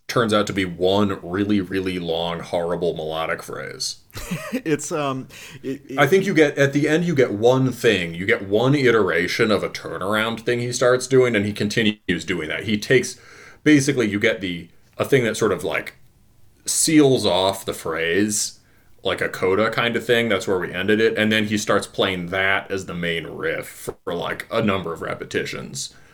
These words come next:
Speaker 1: But, like, it, the stuff before that is just, like, dizzying. And at first I was like, "Wow, this is really," you know, like, it's like, wow, that is basically unlistable, but it's also jaw-dropping. It's really cool.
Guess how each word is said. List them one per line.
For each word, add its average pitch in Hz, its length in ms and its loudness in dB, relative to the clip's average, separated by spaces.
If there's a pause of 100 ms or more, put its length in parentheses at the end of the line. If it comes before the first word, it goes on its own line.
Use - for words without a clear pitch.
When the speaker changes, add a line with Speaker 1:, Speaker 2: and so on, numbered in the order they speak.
(120)
Speaker 1:
But, - 220 0
like, 82 580 -2 (800)
it, - 260 0 (580)
the 135 380 2
stuff 214 280 4
before 123 300 6
that 98 140 2
is 87 100 -6
just, 95 180 -8
like, 95 380 -4
dizzying. 101 600 0
And 101 160 2
at 98 100 0
first 120 280 4
I 107 80 4
was 101 100 2
like, 90 180 -2
"Wow, 110 300 4
this 123 220 -4
is 90 160 -6
really," 95 500 2
you 113 140 0
know, 92 260 2
like, 87 320 0 (800)
it's - 100 -8
like, 92 180 0
wow, 110 300 0 (320)
that 135 560 2
is 139 180 2
basically 123 600 0
unlistable, 107 880 0
but 104 100 2
it's 98 140 -2
also 104 340 2
jaw-dropping. 87 800 -4
It's 95 200 -6
really 95 360 -4
cool. 98 460 -6